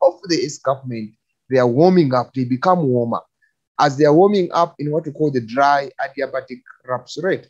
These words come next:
as they are warming up in the dry adiabatic rate, it's going to increase the temperatures, causing warmer conditions at the coast. Okay, and it will start the fires at the coast. All right, then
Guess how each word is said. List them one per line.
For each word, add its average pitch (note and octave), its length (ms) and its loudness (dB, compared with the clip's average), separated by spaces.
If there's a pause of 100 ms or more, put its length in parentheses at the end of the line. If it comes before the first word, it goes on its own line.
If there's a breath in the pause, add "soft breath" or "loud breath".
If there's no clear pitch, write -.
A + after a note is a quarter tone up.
as C3+ 120 -6
they C3+ 80 -4
are B2+ 80 0
warming G3 320 -2
up F3+ 220 0 (320)
in B2 80 -6
the A#2 80 -4
dry D3 260 0
adiabatic C#3 640 -4
rate, A2+ 320 -8
it's A#2 140 -20
going D#3+ 300 -2
to C3+ 140 -8
increase D#3 460 -4
the B2 80 -6
temperatures, A#2+ 680 -4 (440)
causing D3 400 -2
warmer G3 280 4
conditions D#3+ 840 -8 (400)
at - 160 -6
the G#2 140 -10
coast. - 520 -2 (400)
Okay, E3+ 300 -2 (320)
and G#2+ 180 -8
it G#2 100 -14
will G#2 140 -6
start A#2+ 220 -8
the G2+ 140 -14
fires - 580 -4 (400)
at - 100 -20
the - 100 -18
coast. - 480 -8 (960)
All B2+ 60 -2
right, D3 200 -2 (200)
then F3+ 360 4